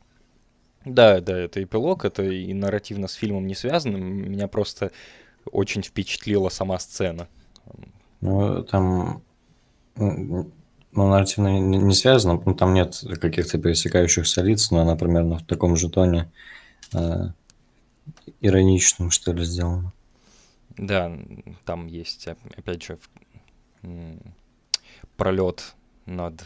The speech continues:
Speaker 1: районами разными, и соответственно, по своему материальному положению. Я, кстати, не уверен, что там нет пересекающихся героев, я, возможно, у меня плохая память на лица.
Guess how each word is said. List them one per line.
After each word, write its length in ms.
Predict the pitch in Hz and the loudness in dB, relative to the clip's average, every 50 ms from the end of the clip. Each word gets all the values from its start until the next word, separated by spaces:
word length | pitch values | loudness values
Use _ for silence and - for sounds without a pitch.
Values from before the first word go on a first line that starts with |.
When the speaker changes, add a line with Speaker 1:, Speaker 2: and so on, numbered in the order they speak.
| - _ | -20 _
Speaker 1:
районами 680 | - - 92 92 92 90 95 104 120 123 117 107 101 95 | -10 -6 -4 -4 -2 0 0 0 0 -2 -4 -4 -4 -4
разными, 800 | 92 92 90 95 98 98 90 - 92 87 87 87 87 85 85 - - - _ - | -4 -2 0 2 2 0 0 -4 -12 -12 -12 -12 -12 -14 -14 -18 -20 -20 _ -20
и 200 | - - 82 82 - _ _ _ - - | -18 -16 -16 -16 -18 _ _ _ -20 -16
соответственно, 460 | - - - 87 87 - - 87 78 | -16 -12 -10 -10 -12 -12 -12 -16 -12
по 160 | - - 87 | -8 -8 -8
своему 460 | - - - 87 87 87 87 87 87 85 | -8 -6 -6 -6 -6 -6 -8 -10 -10 -10
материальному 720 | 85 85 82 - - 87 92 90 87 87 85 82 82 82 80 | -10 -12 -12 -10 -6 -4 -2 -2 -2 -4 -6 -10 -12 -14 -16
положению. 680 | - - 82 80 85 80 92 95 107 110 101 92 92 - _ - - - - - - - - _ - | -12 -12 -10 -10 -10 -8 -8 -10 -8 -8 -10 -14 -16 -18 _ -20 -20 -20 -20 -20 -20 -20 -20 _ -12
Я, 100 | 101 98 | -12 -6
кстати, 240 | - - 113 107 | -4 -4 -4 -2
не 80 | 123 123 | -2 0
уверен, 200 | 123 120 98 90 | 2 2 2 0
что 100 | - - | -4 -6
там 120 | - 92 92 | -8 -8 -6
нет 160 | 92 90 - | -6 -8 -8
пересекающихся 760 | _ 92 85 - - - - 90 87 - - - - - 90 | _ -12 -12 -12 -12 -8 -8 -8 -8 -8 -14 -16 -18 -16 -10
героев, 340 | 87 95 104 123 117 95 - | -6 -6 -4 -4 -4 -4 -6
я, 60 | - 82 | -10 -10
возможно, 420 | 80 85 - 87 85 85 - - - _ | -10 -10 -10 -10 -12 -12 -14 -18 -20 _
у 40 | - - | -18 -14
меня 160 | 87 87 87 | -12 -12 -10
плохая 280 | 82 - 90 - 92 87 | -10 -10 -10 -10 -10 -10
память 280 | - 82 80 80 - | -10 -12 -14 -14 -14
на 60 | - 92 | -12 -12
лица. 340 | 92 110 123 - - - | -12 -12 -12 -14 -18 -20